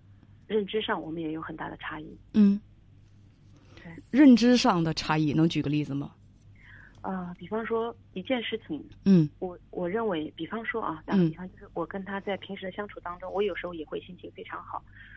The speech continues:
Speaker 1: 呃，你说不爱他，好像也似乎，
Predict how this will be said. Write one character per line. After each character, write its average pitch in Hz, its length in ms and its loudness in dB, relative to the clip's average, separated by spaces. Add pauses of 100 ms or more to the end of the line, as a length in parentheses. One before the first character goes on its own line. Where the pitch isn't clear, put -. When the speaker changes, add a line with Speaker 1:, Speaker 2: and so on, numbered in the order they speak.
(240)
Speaker 1:
呃， 165 400 -6 (340)
你 185 120 -6
说 277 260 -4 (240)
不 220 80 2
爱 247 200 -2
他， 208 180 -6
好 - 160 -6
像 233 200 -8 (180)
也 165 160 -8 (100)
似 269 60 -10
乎， 254 180 -12